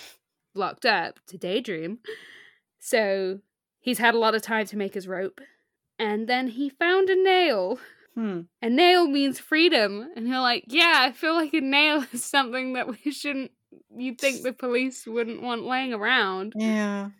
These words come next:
Speaker 2: But I guess if it is the most dilapidated wing, then it's just, like, nails
Speaker 1: Yeah.
Speaker 2: lying around everywhere.
Speaker 1: It's just there. Mm.
Speaker 2: Yeah.
Speaker 1: Well, but then they're gonna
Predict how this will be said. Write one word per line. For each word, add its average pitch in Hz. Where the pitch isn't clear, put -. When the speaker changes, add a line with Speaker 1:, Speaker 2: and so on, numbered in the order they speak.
Speaker 2:
But 220
I 220
guess 214
if 196
it -
is 185
the 190
most 180
dilapidated 175
wing, 170
then 156
it's -
just, -
like, 160
nails 156
Speaker 1:
Yeah. 208
Speaker 2:
lying 160
around 156
everywhere. 156
Speaker 1:
It's 156
just 156
there. 196
Mm. 214
Speaker 2:
Yeah. 165
Speaker 1:
Well, 247
but 247
then 294
they're 285
gonna 285